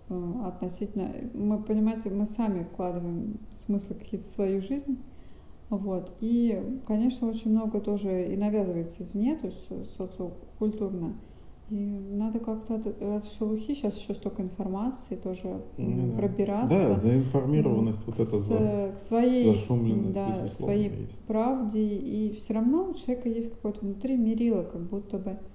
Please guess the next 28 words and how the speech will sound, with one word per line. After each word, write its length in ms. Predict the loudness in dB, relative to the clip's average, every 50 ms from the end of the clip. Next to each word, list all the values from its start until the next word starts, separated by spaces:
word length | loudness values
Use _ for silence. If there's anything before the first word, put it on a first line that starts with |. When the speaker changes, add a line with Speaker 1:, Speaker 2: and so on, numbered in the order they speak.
| -16 -16 -16 -16 -14 -12 -4 0
Speaker 1:
ну, 100 | 0 0
кто-то 240 | 0 0 -2 -2 -6
скажет, 360 | -6 -4 -4 -2 -2 -4 -8
что 180 | -8 -6 -8 -6
это 120 | -6 -6 -4
дал 220 | -4 -2 -2 -2
Бог, 480 | -2 0 2 4 4 2 2 0 -6 -4
кто-то 220 | -6 -4 -4 -4
скажет, 380 | -8 -8 -8 -6 -6 -4 -4 -6
что 220 | -8 -8 -8 -8
это, 200 | -8 -8 -10 -12 -12 -8 -6
ну, 140 | -6 -6 -6
вот, 160 | -8 -10 -10 -8
есть 180 | -6 -6 -6 -6
какая-то 400 | -8 -8 -6 -4 -4 -4 -6 -10
совесть, 520 | -12 -8 -6 -4 -2 -2 -2 -4 -6 -8
что 160 | -4 0 0 0
это 180 | 0 0 -6
просто 360 | -6 -4 -4 -4 -4 -6 -10
воспитал 460 | -10 -10 -12 -12 -14 -10 -10 -8 -8 -8
социум. 560 | -8 -4 -4 -4 -4 -4 -4 -4 -4 -4 -6 -8 -12 -14 -14 -14 -14 -14 -14 -14 -6 -2
Speaker 2:
Ну. 160 | 0 0 2 2 0
Speaker 1:
А, 340 | 0 0 -2 -2 -2 -4 -6 -8 -8
что-то 920 | -10 -12 -12 -6 -2 0 0 0 0 0 0 0 0 -2 -4 -6 -6 -8 -10 -12 -12 -12 -12 -12 -12 -12 -12 -14 -14 -14 -16 -10
вот 380 | -10 -8 -6 -4 -4 -4 -2 0
мы 180 | 0 2 2 2
понимаем, 640 | 0 0 -2 -2 -2 -2 -2 -2 -2 -4 -4 -6 -8 -6
м, 560 | -6 -6 -6 -6 -6 -6 -6 -4 -6 -6 -8